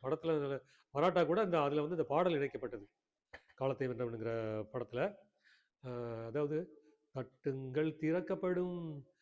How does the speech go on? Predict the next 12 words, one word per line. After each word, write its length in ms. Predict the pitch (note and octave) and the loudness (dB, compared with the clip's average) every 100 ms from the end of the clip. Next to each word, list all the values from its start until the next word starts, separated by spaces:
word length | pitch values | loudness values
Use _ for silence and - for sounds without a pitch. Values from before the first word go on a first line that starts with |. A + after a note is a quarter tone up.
| _ _ | _ _
கேளுங்கள் 760 | - D3+ E3 E3+ E3+ E3+ E3+ F3 D#3+ | 2 6 6 4 0 0 2 2 2
கொடுக்கப்படும்" 600 | C#3+ C#3 C#3+ C#3+ C3 B2+ | 2 2 2 2 0 -2
அப்படிங்கிற 260 | B2 B2+ B2 | -2 -2 0
பாட்டு 180 | C3+ C#3 | -2 -2
டி 60 | |
எம் 80 | C3+ | -2
எஸ் 320 | C3 C3+ B2+ | 0 0 0
பாடின 200 | B2+ B2 | 0 -4
பாட்டு. 520 | B2 C3 B2+ D#3+ A3 - _ _ _ | -2 -2 2 2 2 -8 _ _ _
அந்த 180 | D#3+ D#3+ | -4 2
பாட்டை 420 | F3 G#3+ G#3 E3+ | 6 6 6 4
பாடிக்கிட்டு, 760 | D#3 F#3+ F3 D#3+ D#3+ C3 F#3+ | 6 6 4 4 6 6 2